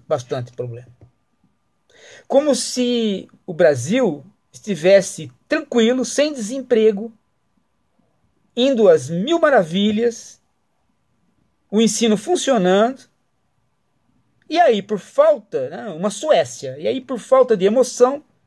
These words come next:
entra Bolsonaro para criar problemas.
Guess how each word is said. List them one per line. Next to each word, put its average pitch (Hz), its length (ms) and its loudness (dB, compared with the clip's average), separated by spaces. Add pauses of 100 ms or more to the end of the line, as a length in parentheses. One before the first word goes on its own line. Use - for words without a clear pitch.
(880)
entra 214 320 2
Bolsonaro 175 600 0
para 208 180 2
criar 175 440 2
problemas. 120 800 -6